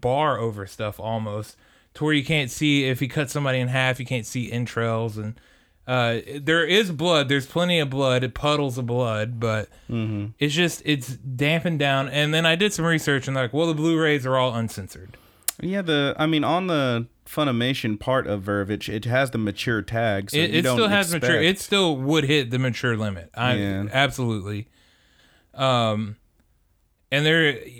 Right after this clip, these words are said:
Speaker 1: I don't know why censor it in the first place though, because they still show enough to where, like, you can't go above that tab.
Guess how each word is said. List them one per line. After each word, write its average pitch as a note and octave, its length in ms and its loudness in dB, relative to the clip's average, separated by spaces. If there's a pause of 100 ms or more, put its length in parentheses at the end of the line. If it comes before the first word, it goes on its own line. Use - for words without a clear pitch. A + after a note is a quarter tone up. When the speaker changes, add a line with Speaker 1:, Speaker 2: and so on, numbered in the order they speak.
Speaker 1:
I F3 100 2
don't G3+ 140 2
know G3 120 2
why F3+ 160 2
censor E3 300 -2
it D3+ 40 0
in C#3 40 -4
the C3+ 80 -2
first C3+ 280 -4
place A#2 260 -2
though, A2+ 220 0
because B2 500 -4
they C3+ 100 -2
still E3 240 -2
show D3 220 0
enough B2+ 320 0
to B2 80 -4
where, A#2 320 0
like, A2+ 240 0 (600)
you D3 160 -2
can't F3 340 0
go D3 220 4
above B2+ 380 0
that A2 220 -4
tab. A#2 500 0